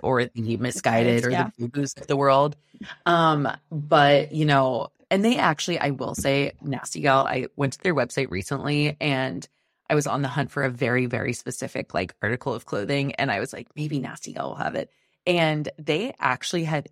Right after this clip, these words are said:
Speaker 1: increased their prices, like, a ton.
Speaker 2: Oh, I'm sure.
Speaker 1: So it makes me think that that actually is a good sign that maybe they are more, like,
Speaker 2: Mm.
Speaker 1: trying to be more ethical in the way that they're sourcing their clothing, or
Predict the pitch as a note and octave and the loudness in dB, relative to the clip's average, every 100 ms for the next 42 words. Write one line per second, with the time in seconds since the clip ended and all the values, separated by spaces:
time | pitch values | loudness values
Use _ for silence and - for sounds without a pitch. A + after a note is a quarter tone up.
0 | _ C#3+ B2+ C#3 - E3+ - C#3 B2 C3 | _ -6 -4 -4 -4 -6 -4 -4 -2 -2
1 | - G#2+ C#3 - D3 D#3 E3 - - C#3+ | -2 -4 -4 -4 -2 -2 -6 -12 -6 -2
2 | C3 D3+ D3+ - _ _ - B2 - A2 | -2 -4 -10 -14 _ _ -4 -4 -4 -8
3 | G#2 - D3+ E3+ F3+ - D3+ F3+ E3+ - | -8 -8 -4 -4 -6 -10 0 2 2 0
4 | E3 F#3 - A#3 G#3+ E3 - C#3+ G3 - | -4 -4 -4 0 0 -2 0 0 -2 -6
5 | D3+ C3+ C#3+ C3+ - B2+ - - D3+ C#3 | -6 -2 0 -2 -2 -10 -8 -4 -2 -2
6 | D3 C3 B2 A#2 - F#2 G2+ G3 - D3 | -4 -6 -6 -4 0 0 0 -4 -4 -6
7 | C#3+ C#3 C#3+ C3 B2 B2+ B2 B2+ - A#3 | -4 -4 0 0 0 0 0 0 -2 -2
8 | A3 G3 B2+ B2+ B2 C3 A#2+ - C3+ - | -2 -2 -2 -4 -8 -6 -4 -2 -4 -2
9 | C#3+ C3 B2+ B2 B2 B2 C3+ B2+ C3 B2 | 0 2 2 0 -2 -4 -6 -6 -4 -6
10 | B2+ B2+ B2 - B2+ F3 A#3 B3+ - _ | -6 -6 -6 -6 -4 0 0 0 -4 _
11 | - _ A3+ C#4 B3+ E3+ C3 A#2 | -20 _ 2 4 8 8 8 4